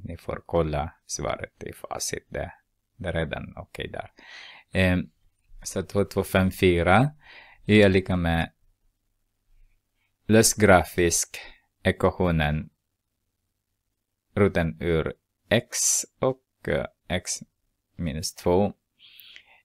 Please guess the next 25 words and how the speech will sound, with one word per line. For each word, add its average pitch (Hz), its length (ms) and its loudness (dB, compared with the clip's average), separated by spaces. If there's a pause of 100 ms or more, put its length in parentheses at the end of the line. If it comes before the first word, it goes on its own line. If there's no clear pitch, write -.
Eh, 87 260 2 (640)
ja, 98 520 0
det 101 120 -8
kan 104 140 0
vara 92 240 4
jättesvårt 90 720 -2
att - 120 -4
se, 82 340 -2
men 85 200 -4
det 85 160 -4
kanske - 340 -8
det, 95 200 -8 (340)
det - 160 -4
är - 200 -2
fyra 78 460 0
då, 85 260 -6 (240)
kanske. - 400 -10 (560)
Vi - 120 -6
får - 120 -4
se. - 260 -6 (800)
Eh, 78 160 -4
vi 90 120 -2
kan 92 200 0
lösa 85 300 0
med, 78 280 -4